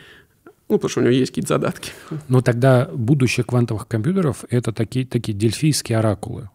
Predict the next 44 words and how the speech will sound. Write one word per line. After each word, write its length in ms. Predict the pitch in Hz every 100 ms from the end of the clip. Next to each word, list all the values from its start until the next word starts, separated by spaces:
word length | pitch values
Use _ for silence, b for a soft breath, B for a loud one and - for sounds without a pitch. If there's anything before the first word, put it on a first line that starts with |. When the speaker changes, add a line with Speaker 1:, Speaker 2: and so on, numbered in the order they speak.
| -
Speaker 2:
Потому 240 | - 110
что 420 | - 110 104 101 95
вот 280 | 113 104
у 40 | 107
тебя 240 | - 107
есть 340 | 101 101 - 107
вот 140 | 101
это 160 | 98 95
вот, 260 | 92 - B B B _
ты 100 | 110
собрал 480 | - 107 107 104 101
эту 400 | 92 98 87 90 B B B B -
новую 360 | 113 107 98
сущность, 680 | 92 - 202 - 135 - -
она 420 | 104 113 107 92 - _ _
за, 540 | 185 175 180 110 104 101 -
за 100 | 104
пределы 360 | 101 110 107 95
квантового 480 | - 107 98 101 95
компьютера 420 | 107 98 98 104
не 140 | 98
выходит, 480 | 101 104 214 220 147
и 20 |
более 240 | 113 117 104
того, 160 | 110
она 180 | 104 120
существует 640 | - 101 - 120 - 175
в 40 | 123
очень 240 | 110 104
тонко 320 | - 139 135 104
настроенных, 600 | 95 - 110 117 107 147
Speaker 1:
Ну 140 | 262
да. 120 | 226
Speaker 2:
с 120 | - 160
очень 240 | 135 - 101
тонко 320 | 120 127 107
настроенной 520 | 104 160 117 110 107
Speaker 1:
Да, 60 | 87
да. 60 |
Speaker 2:
системе. 400 | 107 - 101 85 -
Только 300 | 117 101 95
у 20 |
тебя 260 | - 101 92
твои 380 | 101 98 92